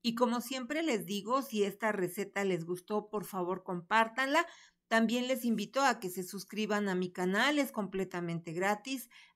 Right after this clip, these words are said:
a que le den me gusta, ya que eso, pues, me motiva a compartir más videos. Y les recuerdo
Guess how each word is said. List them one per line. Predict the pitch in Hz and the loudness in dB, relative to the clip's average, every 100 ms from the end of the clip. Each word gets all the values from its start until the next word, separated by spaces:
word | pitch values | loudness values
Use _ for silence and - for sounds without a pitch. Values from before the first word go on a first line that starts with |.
| - | 2
a | 247 233 | 2 4
que | 285 | 0
le | 277 | 4
den | 240 226 226 | 4 4 2
me | 220 | 0
gusta, | 196 240 233 277 285 - | -2 -4 -2 -2 -2 0
ya | 220 220 | 0 2
que | 220 202 | 2 0
eso, | 190 262 254 | 0 -6 -4
pues, | 220 180 | -4 0
me | 190 | 0
motiva | 175 180 214 202 214 240 - _ _ - | 0 -2 -2 2 2 0 -2 _ _ 0
a | 262 | 2
compartir | 254 226 220 190 190 214 202 | 2 0 0 0 0 -2 0
más | 202 196 185 | 0 0 -2
videos. | 185 170 226 254 339 349 _ _ _ | -2 2 4 4 2 0 _ _ _
Y | 277 302 330 | 6 6 8
les | 277 233 | 6 6
recuerdo | 208 214 233 247 240 226 320 - | 4 0 4 4 6 8 6 6